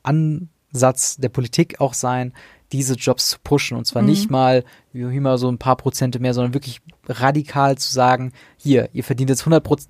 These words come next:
Speaker 1: hundertfünfzig Prozent von dem, was ihr jetzt bisher verdient.
Speaker 2: Mhm.
Speaker 1: Und dass man halt auch Leute dann auch sagen, weißt du was, wenn ich da von meiner Familie, vielleicht sogar alleine ernähren kann,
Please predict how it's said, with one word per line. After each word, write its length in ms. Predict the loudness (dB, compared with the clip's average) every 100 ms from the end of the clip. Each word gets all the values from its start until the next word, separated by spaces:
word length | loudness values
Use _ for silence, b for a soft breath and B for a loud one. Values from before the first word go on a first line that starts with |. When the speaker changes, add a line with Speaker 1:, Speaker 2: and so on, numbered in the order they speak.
| -4
Speaker 1:
hundertfünfzig 540 | 0 2 0 -6 -8 -6
Prozent 440 | -4 0 -2 -2 b b
von 180 | -2 2
dem, 140 | 2
was 140 | 2 2
ihr 60 |
jetzt 180 | 0 0
bisher 280 | -4 -2 -2 -4
verdient. 440 | -8 -8 -10 -12 -2
Speaker 2:
Mhm. 300 | 0 0 -4 b _
Speaker 1:
Und 160 | 0 0
dass 160 | 2
man 100 | 2
halt 120 | 2
auch 120 | 2 0
Leute 280 | 0 0
dann 120 | -2 -2
auch 180 | -2 0
sagen, 340 | 0 0 -2
weißt 220 | -8 -2
du 20 |
was, 200 | -4 -4 b b b -4
wenn 100 | -2
ich 100 | 4
da 360 | 6 6 4 b b b b _
von 220 | 0 2
meiner 160 | 2
Familie, 640 | 2 2 4 4 4 2 -4 _
vielleicht 260 | -6 -6
sogar 220 | -6 -10 -8
alleine 440 | -2 0 0 0
ernähren 360 | -2 0 -2 -2
kann, 300 | -6 -8